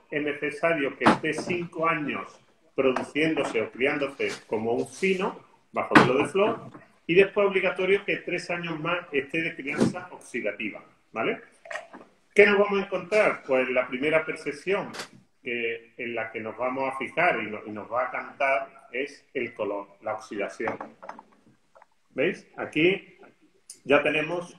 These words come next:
un color cobrizo, un color, eh, bueno, pues, eh, eh, ambarino, pero, pero llega a ser más un cobre brillante, ¿vale?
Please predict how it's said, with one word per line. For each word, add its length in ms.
un 180
color 680
cobrizo, 880
un 160
color, 640
eh, 840
bueno, 340
pues, 440
eh, 200
eh, 280
ambarino, 920
pero, 280
pero 160
llega 220
a 40
ser 180
más 220
un 200
cobre 340
brillante, 840
¿vale? 300